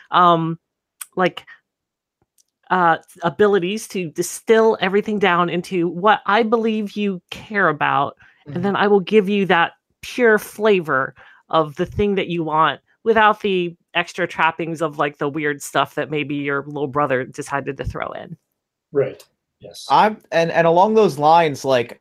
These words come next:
Speaker 2: I am a big proponent, if I have a session zero, I am a big proponent of just sitting down and being like,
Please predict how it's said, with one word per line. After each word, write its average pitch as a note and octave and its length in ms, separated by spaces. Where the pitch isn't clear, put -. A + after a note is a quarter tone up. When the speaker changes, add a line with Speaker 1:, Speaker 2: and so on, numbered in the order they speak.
Speaker 2:
I C3+ 260
am D3+ 420
a C#3 180
big D#3 220
proponent, D#3 440
if C#3 100
I D3+ 80
have E3+ 160
a F3 80
session D#3+ 380
zero, D#3 420
I D3 140
am D3+ 120
a D3+ 60
big D3 240
proponent C#3 480
of A#2+ 80
just C3+ 220
sitting C#3+ 240
down C3+ 220
and C3 100
being C3 180
like, B2 300